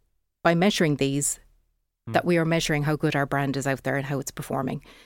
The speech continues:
Speaker 1: and where we could be losing to competitors on. What are the key things we're losing on? What are the things we're winning in?"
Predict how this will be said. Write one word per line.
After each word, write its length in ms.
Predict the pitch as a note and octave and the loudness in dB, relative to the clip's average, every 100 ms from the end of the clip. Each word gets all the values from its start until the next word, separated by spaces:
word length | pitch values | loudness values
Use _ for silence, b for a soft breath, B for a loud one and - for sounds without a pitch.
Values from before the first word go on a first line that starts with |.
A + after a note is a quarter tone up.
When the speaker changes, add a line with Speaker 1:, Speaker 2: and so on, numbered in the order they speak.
| B | B
Speaker 1:
and 140 | D#3+ D#3 | 0 2
where 140 | F#3 | 2
we 80 | E3 | 2
could 240 | - E3+ | 0 -2
be 120 | D#3+ D3 | -2 0
losing 560 | E3+ F3+ D#3+ D3 C#3 | 2 2 2 0 0
to 340 | - - D3 C3+ | -2 -2 -2 -2
competitors 580 | C#3+ C#3+ C#3 D3+ C#3 | -4 -2 -4 -4 -6
on. 160 | C3 - b b | -6 -8 b b
What 100 | G#3 | 0
are 60 | G#3 | 0
the 80 | - | 2
key 160 | B3+ | 0
things 240 | A#3 G3 F3+ | 2 2 2
we're 100 | E3+ | 2
losing 480 | F3 E3+ D#3 C#3+ C#3+ _ _ _ - | 2 0 0 -2 -4 _ _ _ -4
on? 260 | E3 C3+ D3 B B | 0 0 -2 B B
What 120 | F#3+ | 2
are 40 | F#3+ | 2
the 60 | |
things 340 | - G#3 F#3 - | 0 0 2 2
we're 80 | E3 | 2
winning 300 | F3 D#3 C3+ | 4 4 2
in?" 160 | C#3 | 0